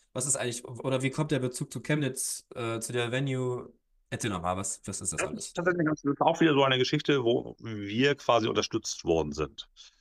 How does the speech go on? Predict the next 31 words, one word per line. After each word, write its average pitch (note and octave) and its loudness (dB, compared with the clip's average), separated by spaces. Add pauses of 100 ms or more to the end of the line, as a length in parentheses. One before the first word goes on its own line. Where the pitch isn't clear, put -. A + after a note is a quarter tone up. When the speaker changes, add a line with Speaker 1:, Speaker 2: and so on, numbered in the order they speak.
(280)
Speaker 1:
Okay. G#2+ -12
Speaker 2:
Äh, G2+ 4 (240)
der G#2 6
Kraftverkehr D#3+ 0
Chemnitz F3 -4 (520)
Speaker 1:
Mhm. G#2 -12
Speaker 2:
hat A2+ 0
uns, A#2 0 (440)
äh, A2+ 4
für A2 0
dieses A2+ 0
Jahr A2+ 4
oder G#2 2
schon G2 -10
zwei A2 2
Jahre, G#2 2 (680)
äh, G2 0
unser G#2 0
Fahrzeug - 0
zur - -8
Verfügung E2 0
gestellt, - 0 (600)
weil F2 2
Speaker 1:
Mhm. F2 2
Speaker 2:
die F2+ 0
ganz F#2+ 2
eng G2+ 2
mit F#2+ -4
einem F2+ 4
Mercedes-Händler F2+ 0
zusammenarbeiten. D#2+ -2